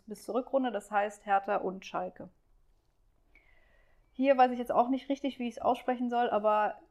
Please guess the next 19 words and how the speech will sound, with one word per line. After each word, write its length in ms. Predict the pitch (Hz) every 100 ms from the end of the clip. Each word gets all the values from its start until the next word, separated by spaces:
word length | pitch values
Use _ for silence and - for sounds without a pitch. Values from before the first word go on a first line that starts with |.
| _ -
Fli 540 | - 247 285 294 349 - _
I 200 | 247 226
G 360 | 214 254 320 330
sagt, 440 | 269 269 285 - 247
er 160 | - 214
hat 120 | 247
schon 200 | - 240
zweimal 360 | - 226 226 208
die 120 | 196
Wende 200 | 208 202
geschafft 460 | 202 - 269 -
und 240 | - 226 214
wird 160 | 190
es 140 | 247 226
wieder 240 | 247 202
tun. 280 | - 175 165
Also 260 | 165 185 226
sehr 180 | 214 220
optimistisch. 720 | - 214 233 254 311 311